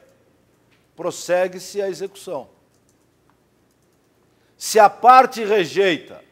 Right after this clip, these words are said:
e o juiz aceita a rejeição, prossegue a execução. Se a parte rejeita e o juiz não aceita a rejeição,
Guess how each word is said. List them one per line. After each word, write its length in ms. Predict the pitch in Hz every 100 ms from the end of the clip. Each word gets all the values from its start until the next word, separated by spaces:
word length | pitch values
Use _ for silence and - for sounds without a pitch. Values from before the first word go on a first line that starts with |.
| _ _
e 120 | - 196
o 100 | 196
juiz 460 | 147 190 233 202
aceita 600 | 196 170 - 185 175 160
a 40 | 143
rejeição, 840 | 147 131 127 101 - 196 240 - - _ _ _ _ _ _ _ _ _
prossegue 600 | - 202 - 180 180 180
a 40 | 196
execução. 640 | 180 208 208 - 214 147 _ _ _ _ _ _ _ _ _ _ _ _ _ _ _ _ _ _ _
Se 160 | - 208
a 120 | 202
parte 500 | - 247 269 269 254
rejeita 840 | 226 220 156 220 214 160 - 85 _ _ _ _ _ _ _ _ _ _ _ _
e 100 | 139
o 80 | 180
juiz 460 | 147 180 208 160
não 220 | 175 220
aceita 640 | 196 - - 190 175 160 143
a 20 |
rejeição, 840 | 127 135 123 107 - 180 220 120